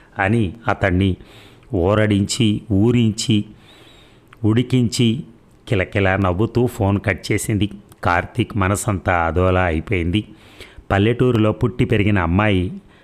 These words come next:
అంత సరసంగా, అల్లరిగా మాట్లాడటం అతనికి చాలా సరదాగా అనిపించింది. కాబోయే భార్యను తలుచుకునే కొద్దీ అతని మనసంతా ఎంతో మత్తుగా,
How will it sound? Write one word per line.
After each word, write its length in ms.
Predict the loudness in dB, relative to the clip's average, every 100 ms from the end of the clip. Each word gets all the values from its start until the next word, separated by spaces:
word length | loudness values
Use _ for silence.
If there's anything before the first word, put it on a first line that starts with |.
| -20 -4
అంత 380 | -2 -2 -2 -2
సరసంగా, 760 | 0 0 -2 0 0 2 2 2
అల్లరిగా 440 | 0 0 2 2
మాట్లాడటం 560 | 0 -2 -2 -4 0 -2
అతనికి 480 | 0 -2 -2 -2
చాలా 220 | -2 0 -2
సరదాగా 540 | -2 -2 0 0 0
అనిపించింది. 600 | -2 -2 -4 -2 -2 -2 -6 -20 -20 -14 -2
కాబోయే 440 | 0 2 2 2
భార్యను 440 | 0 0 0 0 0
తలుచుకునే 520 | -2 -4 -2 -2 -2
కొద్దీ 340 | -2 -4 0
అతని 260 | -2 -2 -2
మనసంతా 640 | -2 -2 -2 -2 -4 -2 0
ఎంతో 480 | 0 -2 -4 -2
మత్తుగా, 760 | 0 -2 -4 -6 -4 0 -2